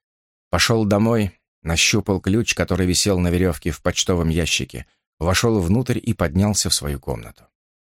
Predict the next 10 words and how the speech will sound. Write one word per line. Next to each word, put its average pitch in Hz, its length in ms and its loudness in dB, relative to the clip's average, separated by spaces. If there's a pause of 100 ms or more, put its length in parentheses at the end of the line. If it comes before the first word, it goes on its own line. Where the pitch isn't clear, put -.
(180)
Миссис 113 460 2
Томпсон 143 540 0 (560)
постелила 127 560 2
мне 104 160 2
постель 139 480 -2
и 117 80 -2
заботливо 101 600 0
поставила 98 540 0
на 82 120 0
стол 117 340 -2